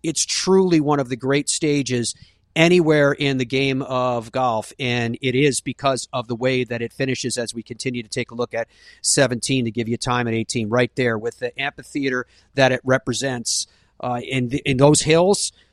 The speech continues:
by the time the weekend comes, there will be tens of thousands of people on those hills, uh, sitting right there and enjoying all of the action. Now, some of that action that I mentioned to you will be from,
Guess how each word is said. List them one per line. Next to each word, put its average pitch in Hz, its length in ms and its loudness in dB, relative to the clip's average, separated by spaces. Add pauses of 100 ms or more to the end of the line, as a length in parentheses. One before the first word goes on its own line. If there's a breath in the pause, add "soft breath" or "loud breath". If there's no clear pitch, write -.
(140 soft breath)
by 139 120 6
the 131 100 2
time 180 280 4
the 165 80 8
weekend 160 440 2
comes, 165 260 -2
there 143 80 -2
will 131 60 -6
be 127 120 -8
tens 160 460 -6
of 143 100 -10
thousands 135 500 -6
of 117 100 -12
people 127 400 -6
on 127 200 -4
those 123 260 -6
hills, 123 380 -4 (280 loud breath)
uh, - 100 -6
sitting 131 340 -2
right 127 220 0
there 127 180 2
and 117 80 0
enjoying 123 540 2
all 127 420 2
of 120 340 0 (320 soft breath)
the 123 180 0
action. 120 420 0
Now, 123 180 2
some 156 240 0
of 165 100 0
that 143 140 2
action 143 380 2
that 127 80 -4
I 120 100 -2
mentioned 131 420 -8
to 135 100 -6
you 117 200 -4
will 120 180 -2
be 127 240 -8
from, 123 340 -6